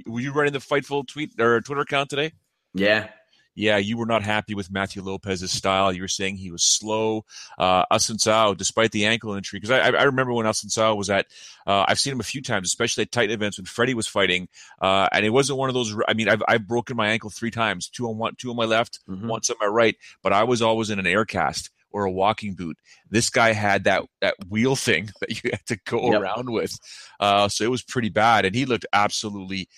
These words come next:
Speaker 1: fantastic tonight. Inside leg kicks, landing at will, tenderizing the inside.
Speaker 2: Counterfighting, counterfighting
Speaker 1: Yep.
Speaker 2: really well, which, as we mentioned with that ankle injury, that, hey, that if, that, if you can make that work at one hundred thirty-five pounds,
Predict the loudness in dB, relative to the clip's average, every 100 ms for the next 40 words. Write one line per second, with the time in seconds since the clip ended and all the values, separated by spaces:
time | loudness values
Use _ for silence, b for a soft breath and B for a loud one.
0 | b -10 -2 -2 -2 -6 -2 -2 -2 -6
1 | -2 0 0 -2 B B B -2 0 2
2 | 4 4 4 2 2 2 0 0 -2 -4
3 | _ _ _ -12 -2 2 2 0 0 0
4 | -2 -2 2 2 0 -6 -14 -4 0 0
5 | 0 -4 0 0 0 -2 -4 -4 0 4
6 | 4 4 4 4 2 -2 -8 -2 2 2
7 | 4 4 4 2 0 0 0 -2 0 2
8 | 4 2 0 B B B -2 -2 0 0
9 | 0 0 0 -2 -2 0 2 2 2 2
10 | 2 0 -2 -2 -4 -6 -6 -2 -2 -2
11 | 0 0 0 0 0 0 -2 -4 -2 -2
12 | -2 -2 0 -2 -4 -6 -2 -2 -4 -2
13 | 0 0 0 0 0 0 0 0 -4 -8